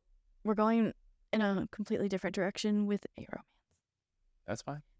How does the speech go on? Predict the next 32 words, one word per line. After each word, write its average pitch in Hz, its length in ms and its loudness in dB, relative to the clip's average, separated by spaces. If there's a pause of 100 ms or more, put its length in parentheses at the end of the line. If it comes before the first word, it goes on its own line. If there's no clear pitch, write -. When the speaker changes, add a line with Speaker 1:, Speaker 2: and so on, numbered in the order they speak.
Speaker 1:
Now, 196 200 4
I 208 160 6
don't 254 180 4
know 214 500 2
the 214 120 -2
heat - 280 -4
level 180 300 0
of 180 160 -4
this 175 240 -6
one, 185 320 -2 (320)
just - 340 -10
so 190 100 0
you've 190 280 2
been 208 280 4
<laughs> - 40 -20
forewarned. 160 640 -2 (100)
Everyone's 240 400 4
been 190 220 2
warned. 131 340 -2
I 180 200 0 (100)
don't - 240 -2
know. - 220 -4 (1080)
But - 440 4 (140)
it 269 180 2
is - 600 4 (1300)
Once 208 380 6
More 233 280 4
with 220 320 -2
Feeling 202 680 0 (1000)
by 185 380 2 (120)
Alyssa 226 560 2
Sussman. - 720 -4